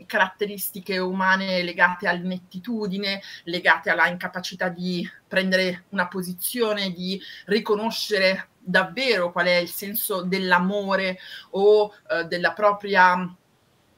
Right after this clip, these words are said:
presenza nel mondo. Quindi vi devo dire che questa lettura con la regia di Umberto Terruso, poi in scena ci sono,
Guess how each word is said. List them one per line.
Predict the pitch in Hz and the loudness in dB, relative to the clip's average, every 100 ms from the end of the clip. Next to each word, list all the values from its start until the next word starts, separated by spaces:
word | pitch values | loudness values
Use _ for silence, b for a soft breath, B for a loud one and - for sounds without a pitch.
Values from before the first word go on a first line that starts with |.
| _ | _
presenza | - 208 196 202 185 175 | -2 -2 0 -4 -4 -4
nel | 170 170 | -4 -6
mondo. | 165 160 165 170 160 | -8 -8 -4 -2 -2
Quindi | 285 254 180 | -4 -2 -2
vi | 175 | -4
devo | 180 196 | -4 -4
dire | 202 156 | -4 -4
che | - | -6
questa | - 233 208 | -8 -6 -6
lettura | 190 - 190 165 | -8 -6 -4 -4
con | - 160 | -4 -4
la | 160 | -2
regia | 165 165 170 | -2 -6 -6
di | |
Umberto | 175 175 175 185 | -4 -4 -4 -8
Terruso, | 180 175 170 190 175 160 165 | -6 -4 -2 -4 -4 -4 -6
poi | - 165 | -4 -6
in | 170 | -6
scena | 180 165 170 | -6 -4 -6
ci | - | -6
sono, | - 175 165 | -6 -4 -4